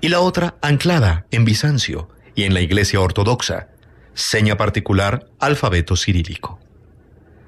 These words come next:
Después de mil novecientos cuarenta y cinco, la frontera entre esas dos Europas se desplazó unos pocos de cientos de kilómetros hacia el oeste, y algunas naciones que siempre se habían considerado occidentales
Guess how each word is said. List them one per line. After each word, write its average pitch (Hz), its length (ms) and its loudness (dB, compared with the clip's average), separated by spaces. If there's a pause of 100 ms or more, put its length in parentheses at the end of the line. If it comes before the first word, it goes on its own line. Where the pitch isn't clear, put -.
(160)
Después 131 320 0
de 147 80 2
mil 160 160 2
novecientos 143 500 0
cuarenta 110 320 0
y 95 60 4
cinco, 90 420 2 (240)
la 104 160 -2
frontera 110 520 2
entre 98 300 0
esas 143 320 0
dos 165 280 0
Europas 95 560 -2 (120)
se - 200 -2
desplazó 165 420 0
unos 160 300 2
pocos 190 440 0
de 90 100 2
cientos 156 460 0
de 92 120 0
kilómetros 95 560 0 (220)
hacia 107 340 0
el 104 80 2
oeste, 117 500 -2 (480)
y 113 100 0
algunas 165 420 2
naciones 127 540 2
que - 140 -2
siempre 139 500 2
se 98 120 0
habían 92 240 2
considerado 92 600 2
occidentales 85 840 0